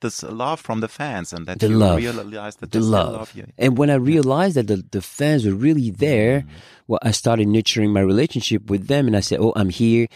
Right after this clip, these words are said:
Speaker 2: And when we went from MySpace to Facebook, and we went to Instagram, and then YouTube, and
Speaker 1: Yeah.
Speaker 2: then TikTok,
Speaker 1: Yeah.
Speaker 2: then those places, you know, you can grab people. And then so I make new fans, and, uh,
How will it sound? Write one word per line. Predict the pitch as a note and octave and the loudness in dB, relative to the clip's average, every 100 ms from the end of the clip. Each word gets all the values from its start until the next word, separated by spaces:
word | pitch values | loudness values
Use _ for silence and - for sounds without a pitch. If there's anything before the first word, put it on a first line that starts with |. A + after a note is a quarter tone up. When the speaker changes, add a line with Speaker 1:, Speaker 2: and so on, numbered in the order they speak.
| - - | -16 -2
Speaker 2:
And | G2 | 0
when | G#2 | 2
we | G2+ | 2
went | G2 G2 | 2 0
from | F#2 F#2 | 0 2
MySpace | G2 F#2 - G#2+ G#2 - | 2 0 0 0 0 -2
to | F2 | -10
Facebook, | - G#2 G#2+ F#2+ F#2+ G#2+ G#2+ - - - | -2 0 2 0 0 0 0 -6 -20 -14
and | F#2 G2+ | -2 0
we | G2+ | 2
went | G2+ G2 | 2 0
to | - | -4
Instagram, | - A#2 - G2 A2 A2 A2 | -2 -2 -2 -2 2 2 2
and | F#2 | 0
then | F2 | 0
YouTube, | F2 G#2 A2+ - A#2 A2 A#2 F#2+ | 0 2 0 0 2 4 2 0
and | |
Speaker 1:
Yeah. | F2+ | -2
Speaker 2:
then | E2+ - | -4 -2
TikTok, | A#2 G#2 A#2+ A#2 A#2 | -2 0 0 2 0
Speaker 1:
Yeah. | - - - - - | -6 -20 -20 -20 -6
Speaker 2:
then | G#2 B2+ A#2+ | 0 2 4
those | C3+ D3 | 2 0
places, | - C#3 C3+ C#3+ C3 | 0 -2 0 -6 -2
you | C3+ | 0
know, | |
you | B2+ A#2+ | 0 0
can | C3 B2 | -2 -2
grab | B2+ D#3 E3+ | 0 0 0
people. | - D#3 B2 A2 | 0 -2 0 0
And | G#2 | 2
then | G2+ G2 | 2 0
so | - G#2+ | 0 0
I | G#2+ | 0
make | G#2 A#2 A#2 G2 - _ _ - | 2 4 2 0 -12 _ _ -8
new | F2 A#2 D3 | 0 0 0
fans, | - E2+ D#2 A2 D3+ - - _ _ _ | -2 -2 -2 -4 -8 -12 -14 _ _ _
and, | G2+ G2 F#2+ F#2+ G2 | 0 2 2 2 2
uh, | F#2 F#2 | 4 2